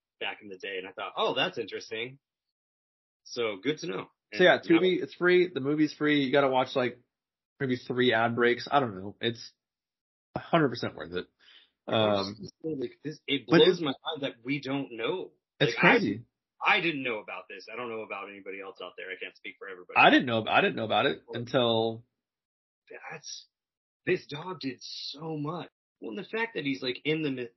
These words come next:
Speaker 1: the, the Smithsonian.
Speaker 2: I mean, that's, that's cool and all. Like, I, I think a lot of things are in the Smithsonian,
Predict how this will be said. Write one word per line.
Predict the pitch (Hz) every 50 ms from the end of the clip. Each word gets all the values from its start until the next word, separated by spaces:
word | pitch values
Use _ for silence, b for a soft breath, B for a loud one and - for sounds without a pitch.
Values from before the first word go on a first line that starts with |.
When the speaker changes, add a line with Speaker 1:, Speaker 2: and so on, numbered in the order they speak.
| _ _ _
Speaker 1:
the, | 117 117 - _
the | - 120 117
Smithsonian. | - - 131 120 - - - 156 190 185 143 117 98 92 92 95 107 - _ _ _ _ _ _ _ _ _ _ _ _ _ _ _ _ _ _ _ _ _ _ _ _ _ _ _ _ -
Speaker 2:
I | 196
mean, | 226 247 240 233 - -
that's, | 202 240 254 247 - - - - _ _ _
that's | - 247 254 -
cool | - - - 226 175 156 147
and | 139 127
all. | 123 117 117 120 123 143 - - _ _ _ _ _ _ _ _ _ _ _ _ _ _ -
Like, | 156 151 151 -
I, | 160 180 180 - 170 - 110
I | 185 196
think | 214 208
a | 175 139
lot | 127 139 165 165
of | 143 -
things | 127 117 110 113 110 117
are | 113
in | 104
the | 107 104
Smithsonian, | - 117 107 - 135 147 135 117 101 98 98 101 104 110